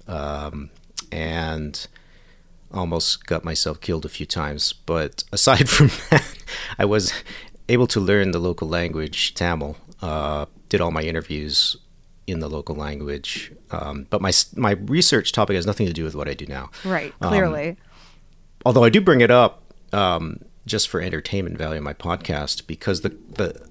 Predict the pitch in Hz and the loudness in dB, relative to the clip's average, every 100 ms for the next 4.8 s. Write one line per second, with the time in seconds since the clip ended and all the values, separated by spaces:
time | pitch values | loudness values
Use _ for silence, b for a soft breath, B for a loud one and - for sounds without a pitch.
0 | - 117 - 170 175 - - 139 117 85 | -8 -8 0 2 4 2 2 2 2 2
1 | 92 101 95 82 87 82 85 87 87 - | 4 4 2 -2 -4 -4 -4 -4 -2 0
2 | 92 82 78 76 82 80 87 69 71 76 | 0 -2 -8 -6 -4 -2 -4 -4 -6 -6
3 | 87 98 107 - B B B B B B | -6 -6 -6 -8 B B B B B B
4 | B 90 92 82 82 82 82 | B -6 -4 -2 -2 -2 -4